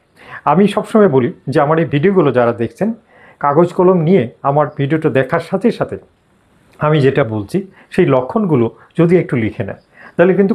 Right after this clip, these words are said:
খুব ভালো হয়। কেন কি, লক্ষণের ওপরই ডায়াগনোসিস হয়ে থাকে। আমরাও যেটা করি আপনিও করেন, তাহলে দেখবেন আর মিস হবে না এবং সঠিক ওষুধটাই নির্বাচিত হবে। তাহলে আসুন কাগজ কলম নিন, আর আমার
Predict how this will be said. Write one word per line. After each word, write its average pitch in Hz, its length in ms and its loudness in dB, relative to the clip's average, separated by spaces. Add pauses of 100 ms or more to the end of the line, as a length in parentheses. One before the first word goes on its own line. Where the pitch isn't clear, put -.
(100)
খুব 240 160 0
ভালো 107 300 -2
হয়। - 140 -12 (420)
কেন 208 200 2
কি, 127 160 -2 (400)
লক্ষণের 233 480 2
ওপরই 190 360 0
ডায়াগনোসিস 139 520 -4
হয়ে 127 180 -2
থাকে। 131 140 -4 (100)
আমরাও 156 260 0
যেটা 147 240 -2
করি 170 140 -4 (140)
আপনিও 165 260 -4 (100)
করেন, 233 180 2 (460)
তাহলে 254 280 4
দেখবেন 202 340 0
আর 165 60 0 (140)
মিস 190 180 0 (120)
হবে 117 220 -4
না 87 60 -10 (340)
এবং 160 140 4 (120)
সঠিক 202 320 0 (380)
ওষুধটাই 156 440 0
নির্বাচিত 107 460 -2 (120)
হবে। - 140 -16 (580)
তাহলে 160 260 2
আসুন 233 180 0 (300)
কাগজ 139 240 0
কলম 170 300 2
নিন, 240 120 2 (400)
আর 175 80 0
আমার 190 200 0